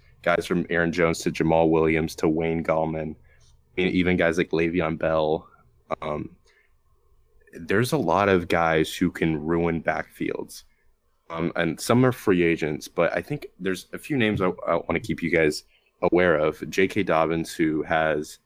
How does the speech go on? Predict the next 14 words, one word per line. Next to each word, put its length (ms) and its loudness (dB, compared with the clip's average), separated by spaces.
um, 360 0
the 140 -4
only 160 0
guy 180 2
under 180 0
contract 580 -2
after 260 -2
him 120 -4
is 120 0
Justice 340 -6
Hill. 340 0
Um, 500 -2
Tampa 300 0
Bay, 420 2